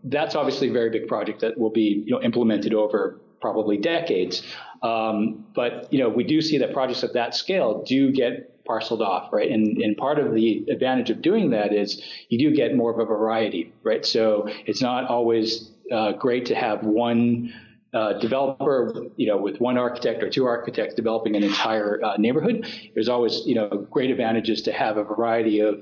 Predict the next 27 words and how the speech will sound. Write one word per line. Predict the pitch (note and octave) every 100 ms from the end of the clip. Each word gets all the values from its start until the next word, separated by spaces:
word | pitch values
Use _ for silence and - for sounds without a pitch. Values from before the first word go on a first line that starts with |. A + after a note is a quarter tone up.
| -
of | B2
designers | A2+ G#2+ A2+ A2 G#2+
and | -
thoughts | A2+ G#2+ -
and | A2
ideas, | F#2+ G2 A2+ A#2+ G#2 - - - - -
um, | G#2 G#2 G2 -
you | -
know, | A2+
all | - B2+ B2
working | A#2+ C#3 A#2
within | A2 - A2+
the | -
same | C3 A2 -
framework | C3 C3 G#2+ G2+ -
for, | - G#2+ G#2+ G2+ G2+ -
you | G#2+
know, | F#2+
a-, | - G#2+ G#2+
an | G#2+
urban | G#2 G#2+
design, | F#2+ A2+ G2+ F#2 F#2 - - -
uh, | G2+ F#2+ F#2 -
of | G#2
a | G2+
mixed-use | G2 - G2+ D#2 -
project. | A2 F#2+ F2 -